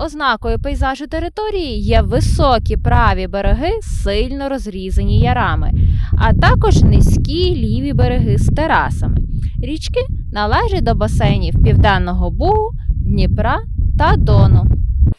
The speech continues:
У межах лісостепу Дніпро перекритий дамбами, вище яких утворилися Канівське та Кременчуцьке водосховище.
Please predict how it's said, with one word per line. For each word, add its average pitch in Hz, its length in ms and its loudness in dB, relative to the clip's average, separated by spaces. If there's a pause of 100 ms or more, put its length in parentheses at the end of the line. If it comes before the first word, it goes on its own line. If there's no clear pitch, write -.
(180)
У 294 120 -6
межах 247 460 -4
лісостепу 403 800 -6
Дніпро 226 520 -4 (100)
перекритий 254 800 -4
дамбами, 185 640 -6 (340)
вище 254 400 -6
яких 392 460 -6
утворилися 214 720 -8 (100)
Канівське 240 560 -8 (200)
та 311 140 -4 (160)
Кременчуцьке 247 800 -8
водосховище. 208 960 -6